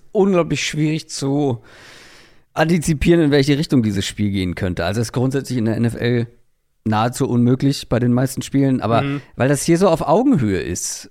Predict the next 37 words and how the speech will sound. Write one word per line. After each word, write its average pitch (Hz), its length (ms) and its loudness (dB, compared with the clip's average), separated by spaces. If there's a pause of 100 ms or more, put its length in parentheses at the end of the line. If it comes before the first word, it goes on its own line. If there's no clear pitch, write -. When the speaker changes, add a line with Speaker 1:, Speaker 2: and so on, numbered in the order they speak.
Speaker 1:
ähm, 123 260 -4
die 135 140 -4
Steelers 226 500 -2
sind 196 480 -2 (220)
mit 135 240 -4
einem 170 240 -2
Punkt 170 240 -2
bei 147 120 2
den 135 160 0
Buchmachern 131 520 -4
auswärts 180 760 2
favorisiert. 139 800 -2 (880)
Finde 226 320 4
ich 190 260 -2
beachtlich, - 840 -4
weil 123 300 0 (720)
ich - 320 -6
finde, 156 320 0
wenn 127 140 0
man 139 120 0
so 139 60 0
jetzt 143 340 -2 (800)
nicht 208 240 0
nur 240 100 4
die 156 120 2
letzte 156 420 0
Woche 180 280 2
nimmt, 175 260 0
sondern 156 260 2
so 147 140 -2
den, 139 320 0
den 131 360 0
Gesamteindruck 156 880 0
aus 135 120 -2
der 120 100 -2
ganzen 120 320 -4
Saison, 175 600 0